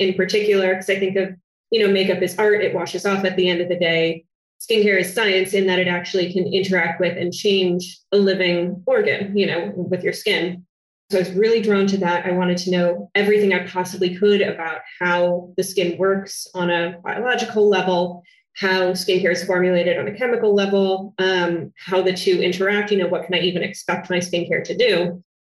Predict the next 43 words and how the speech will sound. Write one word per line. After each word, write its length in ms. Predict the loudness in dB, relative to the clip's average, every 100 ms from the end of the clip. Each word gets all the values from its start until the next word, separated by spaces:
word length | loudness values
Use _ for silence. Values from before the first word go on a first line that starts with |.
| _ _ _ -4
The 260 | 0 2
wonders 380 | 4 4 2 2
of 140 | 2 2
the 120 | 2
internet, 480 | 2 0 -2 -2 0
you 120 | 0
know, 200 | 2 0
that 200 | 0 0
you 180 | -2 -2
can, 340 | 0 2 2
you 140 | 2
can 80 | 4
teach 240 | 2 2 0
yourself 300 | 0 0 0
anything. 400 | 0 0 -2 -2
So, 340 | -2 -2 0
you 80 | 0
know, 160 | 0
reading 260 | 0 -2 -2 -2
dermatology 580 | -4 0 2 2 2
journals 380 | 2 2 2 -2
and 120 | -6 -2
peer-reviewed 360 | 0 0 -4
studies, 640 | -2 0 4 4 2 -2 -10 _ _ -2
you 80 |
know, 100 | 2
the, 300 | 4 2 2
and 100 | 2
the 120 | 2 2
American 480 | 2 0 0 0
Dermatology 600 | 0 -2 -2 0 2 2
Association 640 | 0 0 0 0 0 -2 -2
has 200 | 0 2
a 200 | 2 0
self-teaching 640 | -2 -4 -4 -4 0 2
module 400 | 2 2 0 0
on 60 | 0
their 160 | 0
website 460 | -2 -2 -2 -4 -2
that 100 | -4
I 60 | -2
highly 260 | 0 -2
recommend. 420 | -2 -6 -8 -10